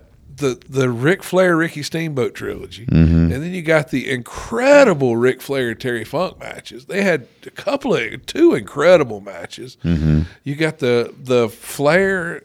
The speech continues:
Speaker 1: I mean, uh, the Sting and Muta matches.
Speaker 2: Right.
Speaker 1: And then Starrcade eighty-nine,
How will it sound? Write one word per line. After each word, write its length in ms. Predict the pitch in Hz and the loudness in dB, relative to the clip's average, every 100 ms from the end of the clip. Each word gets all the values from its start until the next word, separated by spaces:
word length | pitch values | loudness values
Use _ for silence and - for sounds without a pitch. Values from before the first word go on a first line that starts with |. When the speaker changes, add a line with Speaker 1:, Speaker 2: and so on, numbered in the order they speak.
| - | -6
Speaker 1:
I 60 | |
mean, 280 | 127 131 123 | -4 -2 -4
uh, 280 | 117 113 110 82 | -4 -4 -6 -6
the 120 | 117 | -6
Sting 460 | - - 170 202 175 | -6 -6 -6 -4 -6
and 140 | 135 | -4
Muta 260 | 151 185 113 | -4 -2 -4
matches. 640 | 101 95 - 135 170 - - | -8 -16 -16 -16 -18 -18 -4
Speaker 2:
Right. 280 | - 82 73 - | 2 2 2 -4
Speaker 1:
And 180 | 123 | -6
then 140 | 151 151 | -6 -8
Starrcade 680 | - - - 160 180 180 165 | -10 -6 2 4 4 2 2
eighty-nine, 840 | 143 156 139 127 151 170 110 113 147 | 2 0 -2 -2 0 0 -4 -8 -12